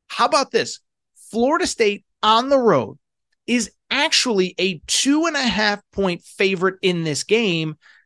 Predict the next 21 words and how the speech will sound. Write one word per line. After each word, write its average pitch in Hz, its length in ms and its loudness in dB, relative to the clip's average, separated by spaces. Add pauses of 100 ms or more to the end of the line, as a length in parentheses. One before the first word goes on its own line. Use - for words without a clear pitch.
The 220 220 -2
over-under 214 1120 0 (220)
in 208 240 0
this 190 220 -2
game 151 440 -4 (300)
is 185 220 0
set 151 300 -2
at 151 140 -6
fifty-six. - 1080 -4 (460)
And 220 160 2
beyond 233 480 2
that, 175 280 0
I 180 100 0
would 208 160 4
also 214 260 0
say 180 160 -4
not 214 160 -2
only 269 180 -2
is 185 120 -4
it - 120 -12
crazy 180 640 0